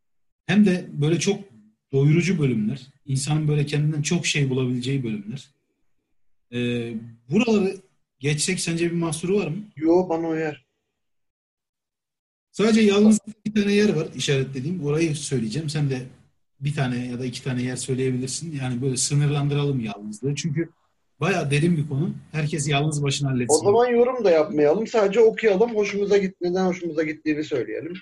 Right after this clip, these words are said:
Speaker 2: Devam edelim.
Speaker 1: Bundan ötürü gerçek anlamda yaratıcı bir insan yaratıcılık sürecini yaşarken kendisini yalnız hissetmez. Yaratmakta olduğu ürünün diğer insanlar tarafından anlaşılabileceği ve kabul edilebileceği umudunu taşıdığından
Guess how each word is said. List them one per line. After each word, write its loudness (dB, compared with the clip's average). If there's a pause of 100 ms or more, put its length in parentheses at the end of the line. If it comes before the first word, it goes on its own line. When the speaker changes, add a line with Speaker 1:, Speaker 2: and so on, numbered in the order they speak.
Speaker 2:
Devam -12
edelim. -12 (1040)
Speaker 1:
Bundan 4
ötürü 2
gerçek 0
anlamda 2
yaratıcı 0
bir 0
insan -2
yaratıcılık -2
sürecini -2
yaşarken -2
kendisini -2
yalnız -2
hissetmez. -8 (400)
Yaratmakta 0
olduğu 0
ürünün 0
diğer 2
insanlar -4
tarafından -6
anlaşılabileceği -2
ve -6 (500)
kabul 2
edilebileceği -2
umudunu 0
taşıdığından -6